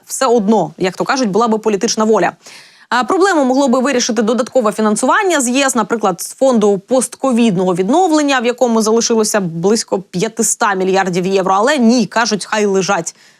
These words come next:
то надо, то на потом. Ну і три роки в Європі йде війна, а от бачите, фонд постковідного відновлення на п'ятсот мільярдів євро ще й досі існує, його досі чіпати не можна. Ну як не можна? Можна їх позичити. І тут я знову кажу, була би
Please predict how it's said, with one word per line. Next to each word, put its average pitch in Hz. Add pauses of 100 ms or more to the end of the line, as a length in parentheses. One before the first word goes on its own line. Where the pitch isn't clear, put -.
(120)
то 226
надо, 202
то 220
на 226
потом. 190 (460)
Ну 349
і 349
три 311
роки 262
в 202
Європі 247
йде 208
війна, 262
а 196
от 190
бачите, -
фонд 233
постковідного 208 (260)
відновлення 226
на 190
п'ятсот 202
мільярдів 180
євро 196
ще 202
й 185
досі 196
існує, 254
його 196
досі 240
чіпати 220
не 240
можна. 180 (560)
Ну 269
як 302
не 214
можна? 165
Можна 233
їх 233
позичити. 202 (220)
І 190
тут 233
я 240
знову 247
кажу, 185 (160)
була 202
би 339